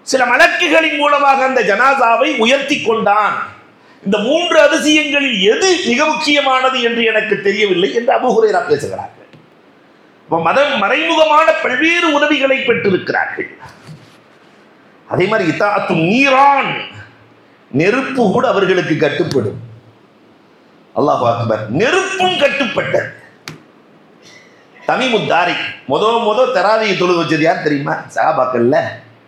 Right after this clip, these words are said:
உமர் ரலியல்லாஹு தஆலா சொன்னாங்க, சஹாபிகள்ல முதல் முதல்ல தராவி தொழுக வச்சது யாருன்னா தமீமுத் தாரி ரலியல்லாஹு தஆலா.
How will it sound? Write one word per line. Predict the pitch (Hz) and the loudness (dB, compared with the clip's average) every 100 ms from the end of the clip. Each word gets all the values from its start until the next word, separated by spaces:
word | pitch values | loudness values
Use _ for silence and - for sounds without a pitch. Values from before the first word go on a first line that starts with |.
| _ _ _ - | _ _ _ -6
உமர் | 180 233 | -2 0
ரலியல்லாஹு | 233 214 202 185 175 | 0 0 2 0 0
தஆலா | 170 156 | 0 0
சொன்னாங்க, | 160 202 185 151 143 135 - - - - - | 0 0 -2 0 0 0 -4 -10 -18 -14 -4
சஹாபிகள்ல | 147 233 294 294 233 220 214 | 0 2 2 2 0 0 0
முதல் | 185 180 277 285 277 | 0 0 2 0 0
முதல்ல | 240 254 262 254 | 2 2 2 0
தராவி | 214 202 233 233 160 - - - - - - _ - _ _ - | 0 2 4 2 0 -4 -12 -20 -16 -16 -16 _ -20 _ _ -2
தொழுக | 175 247 220 | 0 2 0
வச்சது | 175 180 147 | 0 0 0
யாருன்னா | 139 156 147 131 127 120 - - | 2 0 0 -2 -2 -2 -4 -4
தமீமுத் | 139 190 175 127 | -2 0 -2 0
தாரி | 123 123 | 0 2
ரலியல்லாஹு | 117 113 113 98 - - | 0 0 0 -4 -6 -12
தஆலா. | - - | -12 -14